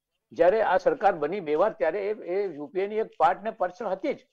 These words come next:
અને અત્યારે પણ તમે જુઓ કે રાજ્યસભામાં જે વાત થઈ, અત્યારે જે લગભગ અગિયાર સંસદ, સાંસદોને જે સસ્પેન્ડ કરવામાં આવ્યા, એની અંદર પણ યુ પી એ ના લોકો છે, બધા ટી એમ સી છે, કોંગ્રેસ છે, સપા છે, બધા લોકો એની સાથે છે. અને અત્યારે પણ,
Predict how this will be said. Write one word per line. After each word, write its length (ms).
અને 140
અત્યારે 300
પણ 180
તમે 260
જુઓ 180
કે 140
રાજ્યસભામાં 800
જે 140
વાત 360
થઈ, 140
અત્યારે 340
જે 180
લગભગ 380
અગિયાર 340
સંસદ, 340
સાંસદોને 640
જે 140
સસ્પેન્ડ 460
કરવામાં 360
આવ્યા, 240
એની 260
અંદર 240
પણ 220
યુ 100
પી 140
એ 60
ના 120
લોકો 280
છે, 120
બધા 240
ટી 160
એમ 160
સી 180
છે, 180
કોંગ્રેસ 420
છે, 160
સપા 240
છે, 140
બધા 240
લોકો 220
એની 120
સાથે 300
છે. 160
અને 140
અત્યારે 340
પણ, 280